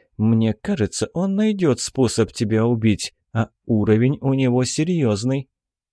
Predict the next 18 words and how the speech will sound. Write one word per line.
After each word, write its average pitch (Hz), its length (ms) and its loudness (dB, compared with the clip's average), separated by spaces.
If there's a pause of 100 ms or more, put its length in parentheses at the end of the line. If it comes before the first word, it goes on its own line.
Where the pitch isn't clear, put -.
«Может, 107 420 2
обойти? 110 720 0
Здесь 90 520 -2
всё - 260 -2
же 113 140 0
не 110 140 0
трясина?» 107 680 -2 (800)
«Не 185 300 0
трясина», 135 880 -2
согласилась 117 720 0
со - 220 -2
мной 110 240 0
девушка, 104 800 -2
«но 110 340 0
всё - 320 -4
равно 107 340 0
очень 117 400 -2
опасно. 110 580 -4